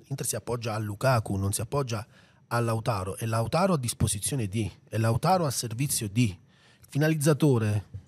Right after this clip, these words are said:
è Lukaku. Ascoltate Conte durante gli allenamenti, ti appoggi là, vai là,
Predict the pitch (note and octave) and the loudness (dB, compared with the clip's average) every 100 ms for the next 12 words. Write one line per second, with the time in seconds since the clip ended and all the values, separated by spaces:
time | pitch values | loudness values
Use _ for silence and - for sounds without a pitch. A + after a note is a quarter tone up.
0 | _ _ - A2+ G2+ C#3+ G#2+ - G2 F2 | _ _ -8 -4 2 2 2 0 -6 -8
1 | - - - - _ _ _ _ _ - | -12 -20 -20 -20 _ _ _ _ _ -20
2 | - _ _ _ - - B2 F#3 F3 D3 | -20 _ _ _ -4 -4 2 2 4 4
3 | D3+ C#3 C3+ C#3 C#3 C3+ C3 B2+ A#2+ G2 | 4 6 4 4 4 2 4 2 0 -2
4 | F#2 G2 - - D#3 C#3+ C#3 C3+ G#2 B2 | -6 -8 -8 -2 0 2 2 2 0 0
5 | B2 A#2+ | 2 2